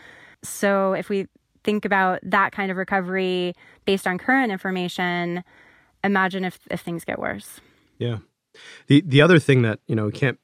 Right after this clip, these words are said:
Speaker 2: um, lose sight of is not just the macroeconomy in total, but, but also,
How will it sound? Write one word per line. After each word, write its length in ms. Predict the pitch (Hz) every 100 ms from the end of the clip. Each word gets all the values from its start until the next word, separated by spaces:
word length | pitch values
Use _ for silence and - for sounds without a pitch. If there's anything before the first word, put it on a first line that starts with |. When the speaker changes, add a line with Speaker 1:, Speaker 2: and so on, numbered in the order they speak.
| _
Speaker 2:
um, 340 | 123 107 104 151
lose 260 | 120 113
sight 220 | - 117
of 160 | 110 104
is 300 | 104 - - -
not 180 | 123 131
just 220 | 151 -
the 140 | 120
macroeconomy 840 | 156 123 117 120 - 117 107 104 101
in 260 | - 101 95
total, 480 | - - 156 110
but, 160 | 98 110
but 160 | 143 113
also, 540 | 113 110 117 110 104